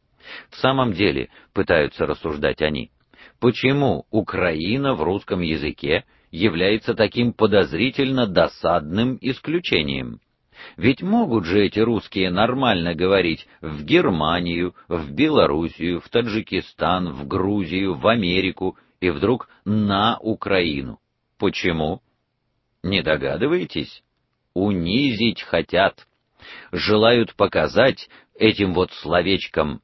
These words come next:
«на», что Украина не является самостоятельным государством, а все еще полагают ее по старинке частью России,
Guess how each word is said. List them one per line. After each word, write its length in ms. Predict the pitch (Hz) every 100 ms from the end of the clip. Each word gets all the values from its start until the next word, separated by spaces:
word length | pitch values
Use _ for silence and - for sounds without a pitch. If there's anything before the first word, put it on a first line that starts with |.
| -
«на», 480 | 78 80 127 160 - _ _ - - -
что 320 | - - 113
Украина 840 | 110 - 101 85 85 160 135 69 _ _
не 300 | 76 92 135
является 800 | 117 117 71 92 120 101 - 101
самостоятельным 1000 | - 95 90 - 82 113 104 92 87 78
государством, 800 | 78 73 67 80 90 117 156 170 - _
а 160 | - 104
все 300 | - - 107
еще 360 | 160 143 - 123
полагают 580 | - 92 85 98 123 -
ее 300 | 104 101 101
по 160 | 101
старинке 600 | - 87 82 117 127 123 -
частью 500 | - 95 - 90 92
России, 540 | 82 - 107 85